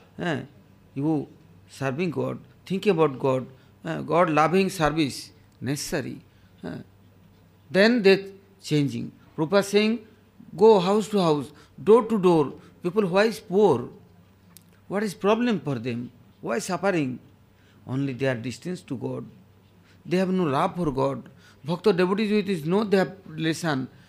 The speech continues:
Uh, they, they cannot believe. Uh, okay, today you have, uh,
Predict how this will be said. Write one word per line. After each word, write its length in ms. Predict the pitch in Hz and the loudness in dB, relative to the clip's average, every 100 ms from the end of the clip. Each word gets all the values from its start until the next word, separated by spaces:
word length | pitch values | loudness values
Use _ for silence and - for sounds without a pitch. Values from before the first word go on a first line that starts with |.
| - _ | -20 _
Uh, 160 | 175 151 - - | -8 -8 -8 -14
they, 120 | - 196 | -2 -2
they 320 | - 165 208 | 0 2 4
cannot 340 | 226 233 202 | 4 4 2
believe. 480 | 202 277 214 123 - - _ _ _ - | 4 6 4 2 -6 -18 _ _ _ -12
Uh, 200 | - - - - - - | -10 -10 -12 -20 -12 0
okay, 400 | 214 220 226 - - - | 6 6 4 -6 -16 -2
today 240 | 196 226 | 4 6
you 100 | 208 | 8
have, 220 | 214 202 - - - _ - | 6 4 -2 -20 -20 _ -12
uh, 200 | 165 | -10